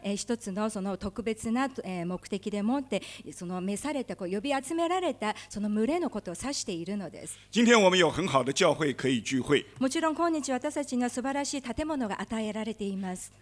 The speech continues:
Speaker 2: 但是早期的教会并没有像我们这样的建筑物。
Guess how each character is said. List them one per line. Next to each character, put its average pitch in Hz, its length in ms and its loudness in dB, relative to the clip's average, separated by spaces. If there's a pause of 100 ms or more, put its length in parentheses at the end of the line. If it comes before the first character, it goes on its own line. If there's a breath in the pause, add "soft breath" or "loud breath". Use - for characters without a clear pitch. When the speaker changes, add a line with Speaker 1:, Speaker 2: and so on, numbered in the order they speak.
Speaker 2:
但 185 120 6
是 190 160 4
早 156 300 6
期 - 220 4
的 208 120 12
教 180 280 12
会 156 400 6 (420 soft breath)
并 190 160 6
没 143 280 10
有 131 240 8
像 170 220 6
我 131 140 6
们 123 140 2
这 170 120 2
样 147 160 8
的 120 120 0
建 147 240 4
筑 117 120 0
物。 127 220 0